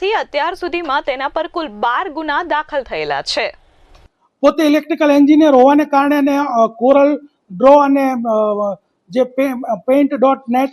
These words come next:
Speaker 2: કરીને જે સોફ્ટવેર છે એના ઉપર આવું ઇઝીલી બની શકે છે એવું એને જાણ થતાં ધીરે ધીરે એ Facebook-ના, અ, અંદર આવા ગ્રુપોની સાથે સંપર્કમાં આવ્યો અને ત્યારબાદ એને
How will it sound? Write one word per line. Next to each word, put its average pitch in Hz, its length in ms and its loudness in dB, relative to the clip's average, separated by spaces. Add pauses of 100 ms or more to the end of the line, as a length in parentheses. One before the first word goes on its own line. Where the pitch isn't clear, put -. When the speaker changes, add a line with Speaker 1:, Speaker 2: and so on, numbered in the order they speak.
Speaker 2:
કરીને 269 300 0
જે 254 220 -4
સોફ્ટવેર 247 440 -2
છે 254 140 -6
એના 269 180 -2
ઉપર 269 220 -4
આવું 247 200 -2
ઇઝીલી 254 220 -4
બની 254 240 -2
શકે 262 280 -8
છે 262 100 -10
એવું 262 200 -2
એને 262 140 -6
જાણ 240 240 -2
થતાં 262 340 -2 (460)
ધીરે 262 180 2
ધીરે 269 300 2
એ 262 320 2
Facebook-ના, 269 800 -2 (440)
અ, 214 40 -2 (300)
અંદર 262 260 2
આવા 254 180 6
ગ્રુપોની 262 480 0
સાથે 233 280 -2
સંપર્કમાં 262 540 -2
આવ્યો 277 160 0
અને 262 140 -2
ત્યારબાદ 254 480 -4
એને 247 280 -4